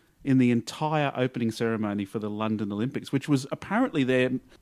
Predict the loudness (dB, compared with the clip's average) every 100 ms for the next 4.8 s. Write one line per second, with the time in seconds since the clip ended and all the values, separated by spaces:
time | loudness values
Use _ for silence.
0 | -10 -6 -4 -4 -6 -6 0 2 2 4
1 | 6 6 6 2 0 0 -2 -6 0 0
2 | 0 -8 0 0 0 -2 -2 -4 -4 -2
3 | -2 0 0 0 -4 -2 0 2 2 0
4 | 0 2 0 0 -4 -2 -4 -4